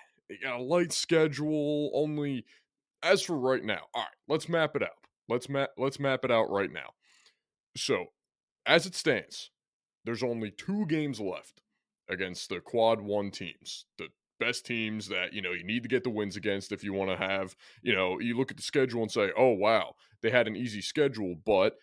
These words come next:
they beat these good teams." We need to win those two quadrant one, uh, games to,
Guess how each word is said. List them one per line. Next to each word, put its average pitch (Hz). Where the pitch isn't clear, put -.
they 104
beat 92
these 104
good 101
teams." -
We 98
need 120
to 135
win 117
those 110
two 110
quadrant 110
one, 104
uh, 90
games 104
to, 92